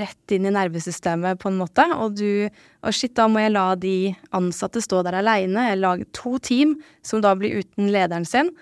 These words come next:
Eh, du blir ikke den du ønsker å være overfor samboer eller venner, eller, ja, det bare, du må gi opp da, du må gi deg hen. Og så er det jo litt den identiteten man har i jobb,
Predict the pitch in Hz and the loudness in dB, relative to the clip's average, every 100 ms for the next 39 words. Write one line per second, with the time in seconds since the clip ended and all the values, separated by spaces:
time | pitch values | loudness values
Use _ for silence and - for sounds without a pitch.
0 | - _ _ - 202 190 196 190 196 190 | -20 _ _ -2 0 2 0 -2 -4 -6
1 | 196 214 202 190 190 214 202 190 196 180 | -4 0 0 0 -2 0 0 2 0 0
2 | - 196 196 180 175 185 175 170 190 226 | -4 -2 0 0 0 -2 -4 -6 -2 0
3 | 196 170 175 185 190 185 190 202 190 170 | 2 0 0 2 2 2 2 2 0 0
4 | 170 180 185 180 190 190 _ _ _ _ | -2 -2 -2 0 0 -2 _ _ _ _
5 | - 185 - _ _ - 208 214 180 175 | -2 -2 -4 _ _ -8 0 2 2 2
6 | 185 180 - _ _ _ 220 226 226 226 | -2 -4 -14 _ _ _ -6 0 2 2
7 | 202 180 - 277 - 233 220 214 180 190 | 2 0 2 -2 -2 -2 0 0 0 0
8 | 202 196 349 - _ _ _ _ - 247 | 0 0 -4 -8 _ _ _ _ -10 -2
9 | 311 262 190 208 226 233 - - 240 240 | 4 4 4 2 0 -2 -4 -4 -2 -2
10 | 220 214 202 196 226 214 180 170 208 208 | -2 -2 0 -2 -2 -2 -2 -2 -2 -2
11 | 190 175 165 196 214 359 | 0 -2 -2 0 0 -2